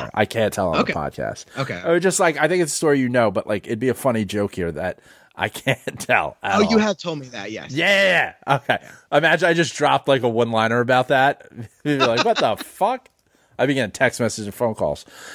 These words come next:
Speaker 1: So, um, listen, he knocked someone up,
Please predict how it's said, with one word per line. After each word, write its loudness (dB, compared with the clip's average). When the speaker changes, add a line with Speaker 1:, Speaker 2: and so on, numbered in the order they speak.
Speaker 1:
So, 6
um, 6
listen, 0
he -4
knocked -2
someone 0
up, -2